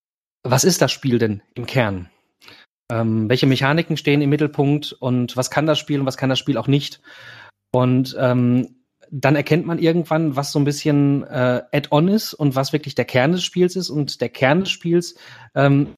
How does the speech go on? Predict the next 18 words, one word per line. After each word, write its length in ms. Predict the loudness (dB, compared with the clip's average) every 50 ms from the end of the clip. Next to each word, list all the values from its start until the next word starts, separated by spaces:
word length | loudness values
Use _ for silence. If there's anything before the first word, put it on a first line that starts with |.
| -16 -8 -6
ist 220 | -4 -4 -4 -4
kein 240 | -2 0 2 2 0
Spiel, 520 | 0 -4 -2 0 2 4 4 4 2 0 -2
was 400 | -10 -12 -8 -6 -6 -6 -6 -6
irgendwie 400 | -6 -4 -2 -2 -2 0 0 0
Richtung, 500 | 0 0 0 0 0 2 2 0 0 -2
äh, 220 | -4 -6 -6 -6
Kenner- 320 | -4 -2 0 2 2 4 2
oder 100 | 2 0
Expertenspiel 640 | -2 -4 0 0 2 2 2 -2 -4 -4 -2 -4 -2
geht, 160 | 0 -2 -2 -2
sondern 200 | -2 -2 0 0
das 140 | -2 -4
ist 140 | -4 -2 0
ein 200 | 0 -2 -2 -4 -14 _ _ -10
Familienspiel 720 | -2 2 4 4 4 4 4 2 0 0 -2 -4 -2 -2
im 120 | -2 -4
Kern. 380 | -2 0 0 2 2 0 -2